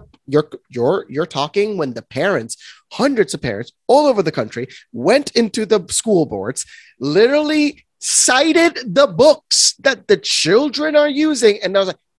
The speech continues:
"Sir, that is improper language.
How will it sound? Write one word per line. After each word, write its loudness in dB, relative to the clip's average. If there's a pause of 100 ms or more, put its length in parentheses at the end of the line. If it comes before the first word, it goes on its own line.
(120)
"Sir, 0 (400)
that 0
is -2
improper 0
language. 0